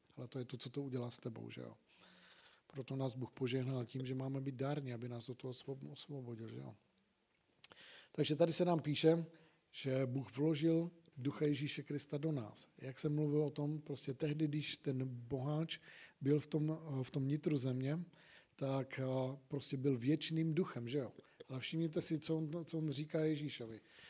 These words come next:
On říká, ne, co říká, co Ježíš o něm říká, že volá k Abrahamovi a říká, "Otče Abrahame, kterého viděl v dáli." Takže ten člověk, ten boháč v tom pekle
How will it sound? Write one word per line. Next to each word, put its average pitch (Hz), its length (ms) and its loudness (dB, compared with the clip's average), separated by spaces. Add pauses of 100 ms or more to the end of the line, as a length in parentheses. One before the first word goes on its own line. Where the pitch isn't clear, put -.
(140)
On 139 200 -2
říká, 147 460 -2
ne, 143 320 0
co 139 180 2
říká, 147 360 0
co 147 180 -2
Ježíš 143 260 2
o 151 40 0
něm 147 160 2
říká, 147 400 -2
že 123 140 -2
volá 156 360 2
k 156 80 -12
Abrahamovi 143 720 -2 (440)
a 135 120 -4
říká, 143 340 -2
"Otče - 460 -2
Abrahame, 165 720 2 (480)
kterého 151 420 0
viděl 170 340 4
v 139 60 0
dáli." 170 340 2
Takže 131 460 -2 (300)
ten 127 180 -2
člověk, 165 460 0
ten 131 180 -4
boháč 143 440 -2
v - 80 -18
tom 151 180 0
pekle 151 380 -2